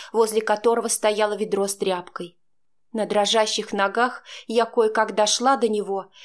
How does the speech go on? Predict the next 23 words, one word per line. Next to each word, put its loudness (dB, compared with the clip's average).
изо 2
всех 0
сил 0
сдерживая 0
слезы, -2
жгущие -2
глаза. -2
До 2
меня, -2
наконец, 0
начало 2
доходить, -4
что 2
такое 0
на 0
самом -2
деле 2
тюрьма. -6
Реальность 2
имела 0
очень 0
мало 4
общего -2